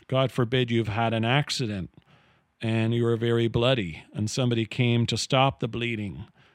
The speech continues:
as it pours down your face, your arm, your leg, whatever? Imagine how much exponentially worse this was for Jesus. And so when we have that beautiful image that we see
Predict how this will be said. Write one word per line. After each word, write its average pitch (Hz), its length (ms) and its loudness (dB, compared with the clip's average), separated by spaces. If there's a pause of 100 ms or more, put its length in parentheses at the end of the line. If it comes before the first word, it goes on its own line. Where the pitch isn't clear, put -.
as 113 160 -2
it 113 140 0
pours 117 320 2
down 113 260 0
your 110 140 0
face, 113 420 -2
your 101 180 -2
arm, 107 280 0
your 104 120 -2
leg, 104 300 -4
whatever? 101 520 -8 (1200)
Imagine 135 600 4
how 131 280 0
much 139 480 0
exponentially 127 840 0
worse 143 420 4
this 131 240 -2
was 120 220 -2
for 113 200 -4
Jesus. 135 800 -4 (1300)
And 104 180 -2
so 117 500 0 (260)
when 120 200 2
we 117 120 2
have 120 240 4
that 110 200 0
beautiful 143 600 2
image 170 540 4
that 110 180 -4
we 117 160 -4
see 139 600 -2